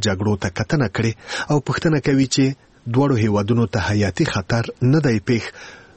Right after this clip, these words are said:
نو ولې دې جګړو ته دوام ورکوي؟ ورځپاڼه لیکي، کله چې د امریکا ولسمشر ډونالډ ټرمپ له منځني ختیځ څخه د پوځي ځواکونو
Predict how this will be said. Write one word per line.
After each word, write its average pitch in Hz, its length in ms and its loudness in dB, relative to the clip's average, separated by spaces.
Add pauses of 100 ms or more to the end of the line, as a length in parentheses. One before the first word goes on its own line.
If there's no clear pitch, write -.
نو 139 120 4
ولې 156 260 2
دې 110 160 0
جګړو 104 300 0
ته 127 80 -2 (120)
دوام 127 280 2
ورکوي؟ 123 400 0 (320)
ورځپاڼه 110 480 -2
لیکي، 123 240 2 (320)
کله 139 160 2
چې 139 160 -2
د 113 140 0
امریکا 107 260 -2
ولسمشر 123 720 0
ډونالډ 104 400 0
ټرمپ 131 360 -2 (300)
له 135 80 4
منځني 131 420 0
ختیځ 127 400 0
څخه 131 180 -2 (120)
د 101 160 0
پوځي 110 300 2 (100)
ځواکونو 104 420 2